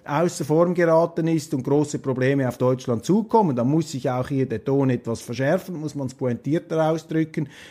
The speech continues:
wenn bestimmte Herrschaften das nicht hören werden. Aber die A F D hat eben ein Konstruktivismusproblem. Sie hat ein Positivproblem. Sie kann viel zu wenig, vielleicht auch, weil sie sich zu wenig darüber im Klaren ist,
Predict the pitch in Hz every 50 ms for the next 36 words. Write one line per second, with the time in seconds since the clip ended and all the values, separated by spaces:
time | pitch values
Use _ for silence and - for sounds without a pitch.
0 | - - 147 143 143 139 131 - - 151 160 151 156 139 127 143 151 143 - -
1 | 156 147 139 - - 147 127 139 131 127 147 139 131 - 135 139 143 143 143 139
2 | 131 127 127 123 123 123 - - - - - - - - 123 135 135 143 165 156
3 | - - 156 143 135 131 143 131 135 131 123 123 120 - - - _ - - 160
4 | 160 165 160 - - - 151 147 147 - - 131 127 135 170 170 - 180 175 175
5 | 165 - - 170 156 160 160 139 120 110 104 127 123 131 131 131 131 120 117 113
6 | 101 - - - - _ _ - 151 156 151 165 156 135 - 160 160 160 165 160
7 | 160 - - 147 147 135 147 143 123 113 104 101 - - 123 123 117 - - -
8 | - - _ - - 139 131 135 143 139 - - - _ _ - - 208 220 226
9 | 208 - - 175 143 151 160 180 190 185 185 - 143 131 127 143 135 - 139 107
10 | 127 120 117 113 120 110 117 120 117 - - 120 113 120 120 120 117 120 117 113
11 | 117 117 107 110 107 104 - 110 101 98 110 120 127 123 120 117 - -